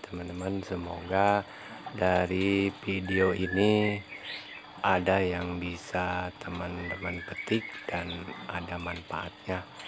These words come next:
Dan juga semoga banyak yang, banyak yang terinspirasi dan berniat menolak burung dari kepunahan.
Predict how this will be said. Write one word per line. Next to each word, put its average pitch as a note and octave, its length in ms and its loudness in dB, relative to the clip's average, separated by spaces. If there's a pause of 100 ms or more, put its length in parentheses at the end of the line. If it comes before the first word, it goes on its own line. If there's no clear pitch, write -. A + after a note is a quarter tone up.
(400)
Dan F2 380 -2
juga F2+ 400 4
semoga F2+ 480 -2
banyak F2+ 380 0 (100)
yang, F2 480 -2 (480)
banyak F#2 400 2
yang F2+ 160 0
terinspirasi F#2 960 0 (560)
dan F2+ 320 10
berniat F#2 720 10 (160)
menolak F#2 1040 4
burung F#2 400 4
dari F2 400 0
kepunahan. F2+ 680 2